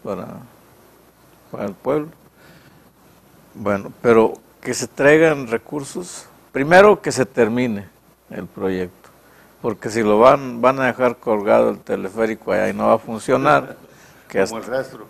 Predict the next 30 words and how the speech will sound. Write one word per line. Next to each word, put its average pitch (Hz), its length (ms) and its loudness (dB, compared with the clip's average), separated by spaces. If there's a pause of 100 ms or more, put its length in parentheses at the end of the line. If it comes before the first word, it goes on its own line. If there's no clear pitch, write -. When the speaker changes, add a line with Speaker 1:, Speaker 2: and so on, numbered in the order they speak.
(120)
Speaker 1:
que 110 120 2
hasta 107 280 2
que - 180 -2
venga 123 380 6
otro 131 320 6
ayuntamiento, 131 880 0 (1600)
pues 92 220 -8
ya, 156 340 2
ya, 120 320 2 (360)
ya 107 280 4
ahí 113 360 0
ya 110 120 -2
la 104 140 -4
puerca 107 400 -4
torció 95 400 -10
el 98 120 -6
rabo, 139 300 -2
¿no? 151 240 -14
Porque 160 400 -14 (1080)
normalmente 147 760 4
ningún 139 400 -6
presidente 139 560 -2
le 120 60 2
da 120 180 6
continuidad 98 840 -8 (1500)
a 113 120 -12
la 95 160 0
obra 101 360 0
de 98 160 -4
otro, 123 320 -2